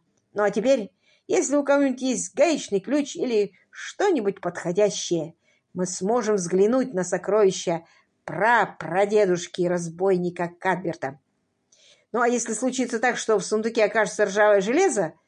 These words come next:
тогда, мистер Поуп, вы сможете вдоволь посмеяться». Из лодочного сарая принесли железный лом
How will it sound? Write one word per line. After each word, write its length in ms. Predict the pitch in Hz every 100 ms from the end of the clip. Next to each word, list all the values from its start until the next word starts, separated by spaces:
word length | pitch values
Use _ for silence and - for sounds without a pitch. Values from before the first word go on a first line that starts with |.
| _ _ _ -
тогда, 420 | 349 311 320 370
мистер 440 | 381 381 370 349
Поуп, 340 | - 330 320 285 _ _ _ _
вы 180 | - 175
сможете 560 | - 233 269 240 220 185
вдоволь 560 | 160 - 415 302 170
посмеяться». 840 | - 160 - 170 160 180 180 - 165 _ _ _ _ _ _ _ _ _ _ _ _ _ _ -
Из 260 | 214 208
лодочного 520 | 180 202 185 180 - 175
сарая 500 | 175 196 285 330 311
принесли 460 | 311 247 277 359
железный 480 | 294 220 269 254 190
лом 320 | 185 196 202